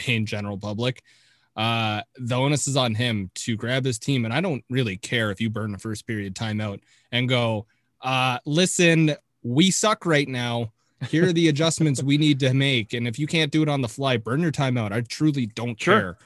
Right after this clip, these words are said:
Speaker 1: care. Um, it, it's just, you can't wait a full period.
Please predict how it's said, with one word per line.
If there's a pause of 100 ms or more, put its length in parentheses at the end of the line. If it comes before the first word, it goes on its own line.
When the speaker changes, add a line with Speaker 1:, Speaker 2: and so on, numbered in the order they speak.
(460)
Speaker 1:
care.
Um, (240)
it,
it's
just,
you
can't (320)
wait (160)
a
full
period.